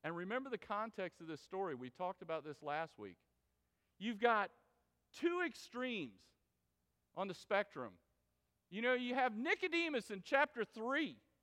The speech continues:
who's this self-righteous Pharisee, right? And then on the other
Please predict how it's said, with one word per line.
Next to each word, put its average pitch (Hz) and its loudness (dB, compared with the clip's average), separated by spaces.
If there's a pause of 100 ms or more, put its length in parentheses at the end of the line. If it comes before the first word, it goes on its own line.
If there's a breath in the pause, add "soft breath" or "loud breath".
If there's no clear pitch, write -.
(720)
who's 254 -2
this 247 -4 (120)
self-righteous 320 4 (120)
Pharisee, 302 4
right? 226 4 (560)
And 240 2
then 339 6
on 349 6
the 302 4
other 359 10